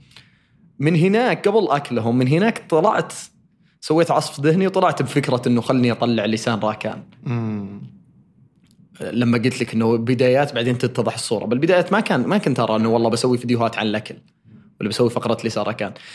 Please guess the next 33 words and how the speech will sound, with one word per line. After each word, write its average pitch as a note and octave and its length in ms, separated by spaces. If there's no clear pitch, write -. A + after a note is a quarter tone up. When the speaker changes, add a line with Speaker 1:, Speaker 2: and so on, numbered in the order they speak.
Speaker 1:
لما C#3 200
و-، C#3 340
وصلت F#3+ 300
البلوك D3+ 540
هذه B2+ 240
اللي A#2 140
أنت B2 180
تقول، C#3+ 420
قلت: - 180
"أوكي، - 280
أنا E3 100
لازم G3 260
أكون C#3 380
أجيب C#3+ 380
فكرة C3+ 300
إبداعية. A#2+ 680
أوكي، A#2+ 200
خلني C3 240
أصور A#2+ 440
جانب A2+ 360
الأكل - 400
بالسفر، - 580
الناس A#2 220
دايمًا A#2 220
يحبونه." G#2 540
فبدأت C3+ 580
بهذه. A2 460
فدايمًا E3 400
لما C#3+ 520
توصل D#3 340
لمرحلة C#3+ 380
إنه، C3 140
أوه، C3+ 400